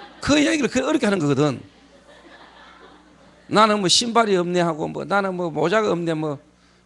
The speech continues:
"나는 뭐 가방이 없니", 뭐 그게 다 한마디로 말하면 돼. "돈 없네" 이 말이거든. 돈 없다 이 말이거든요. 그 돈 있으면 다 살 수 있잖아요.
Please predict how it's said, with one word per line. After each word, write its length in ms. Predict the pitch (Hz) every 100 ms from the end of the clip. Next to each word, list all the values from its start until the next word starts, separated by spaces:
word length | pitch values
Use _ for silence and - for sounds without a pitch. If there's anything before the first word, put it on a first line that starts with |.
| -
"나는 300 | 139 196 190
뭐 100 | 160
가방이 500 | - 131 190 233 180
없니", 280 | 147 156 160
뭐 180 | 147 - - _ -
그게 240 | 160 185
다 280 | - - 185
한마디로 500 | 170 160 175 233 302
말하면 240 | 226 180 143
돼. 100 | 107
"돈 200 | 127 175
없네" 200 | 262 349 285
이 40 |
말이거든. 640 | 226 240 160 127 139 113 85 - _ _ _ _ _ _ _ -
돈 180 | 190 269
없다 220 | - 247
이 40 |
말이거든요. 600 | 185 370 180 131 104 95 - _ _ -
그 100 | 156
돈 260 | 135 190 294
있으면 240 | 269 330
다 140 | -
살 140 | 143 226
수 60 | 196
있잖아요. 500 | 180 185 123 104